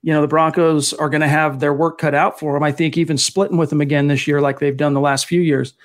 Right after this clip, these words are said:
that would be a, a, a victory of sorts. But then it's, so it's at Vegas in ten, a week eleven, home against the Chargers, week twelve, the Saints. That's gonna be a tough one at home. Then on the road at Arrowhead, week thirteen, Panthers, week fourteen, which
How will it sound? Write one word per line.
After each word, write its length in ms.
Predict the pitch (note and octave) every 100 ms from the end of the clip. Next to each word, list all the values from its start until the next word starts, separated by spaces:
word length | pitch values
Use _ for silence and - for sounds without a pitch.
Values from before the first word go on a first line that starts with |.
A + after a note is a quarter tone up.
| - _ -
that 160 | D#3+ D#3
would 140 | C#3+
be 200 | D3 D3
a, 300 | C#3 C#3 -
a, 200 | C#3 C3
a 160 | - C3+
victory 420 | E3 E3 D3+ C#3
of 100 | B2
sorts. 260 | C#3 C#3 -
But 140 | E3
then 140 | E3
it's, 140 | D#3 - _ _ -
so 180 | - C#3
it's 100 | -
at 240 | E3 F#3 G3
Vegas 360 | F3 E3+ F3
in 100 | E3+
ten, 380 | C#3+ D3+ C#3+ C#3 _ _ _ _
a 80 | C#3+
week 220 | C#3 D#3+
eleven, 440 | F3+ E3 D#3 D#3+ - _ _ _
home 260 | - D#3+ E3+
against 240 | F3 F3
the 80 | E3
Chargers, 560 | - C#3 C3 C3 C3 - _ _ _
week 220 | D#3 E3
twelve, 380 | - D#3+ D3+ C#3+
the 40 | C3+
Saints. 460 | - E3 D#3 E3+
That's 180 | C3+ C3+
gonna 140 | D#3
be 80 | D3+
a 60 | D3
tough 240 | D#3 D3
one 100 | D3
at 100 | E3+
home. 360 | C#3 C#3 C3+ D3+ _ _ _ _ _ -
Then 240 | D#3+ F3
on 240 | F3 F3+
the 80 | F3+
road 240 | D#3+ D#3 E3+
at 80 |
Arrowhead, 460 | D#3+ C#3 C3+ C#3 C#3
week 180 | D3 C#3+
thirteen, 560 | D#3 D3 D3+ C#3 C3 -
Panthers, 540 | E3 E3 E3 E3+ E3
week 200 | D#3 D#3
fourteen, 600 | - E3 C#3+ - C#3+ D#3+
which 380 | D#3+ D3 -